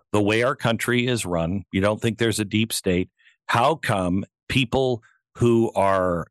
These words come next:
having seizures, I don't care, it wasn't dehydration,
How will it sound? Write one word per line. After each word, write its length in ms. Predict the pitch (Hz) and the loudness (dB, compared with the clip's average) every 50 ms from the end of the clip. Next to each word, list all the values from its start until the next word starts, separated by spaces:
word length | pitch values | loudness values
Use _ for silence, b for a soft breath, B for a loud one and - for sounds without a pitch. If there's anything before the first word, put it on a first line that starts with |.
| _ | _
having 680 | - - 123 120 120 113 113 113 104 95 95 87 80 73 - _ _ _ _ _ _ _ _ - | -6 -2 -2 0 0 0 0 0 0 0 0 -2 -2 -4 -8 _ _ _ _ _ _ _ _ -6
seizures, 680 | - - 147 147 139 113 95 95 87 90 101 - - - | -2 0 2 2 2 2 0 0 0 -2 -2 -4 -4 -2
I 80 | 101 117 | 0 0
don't 180 | 139 131 - - | 0 0 -2 -4
care, 400 | - 120 123 117 110 98 92 82 | -2 0 2 2 2 0 0 0
it 200 | - 101 101 87 | 0 -2 -2 0
wasn't 360 | 117 117 123 104 107 107 95 95 | 2 2 2 2 0 -2 -4 -2
dehydration, 760 | - 98 90 87 87 87 78 80 80 80 80 - - 90 82 | 0 0 0 0 -2 -2 -2 -2 -2 -2 -2 -2 -2 -4 -4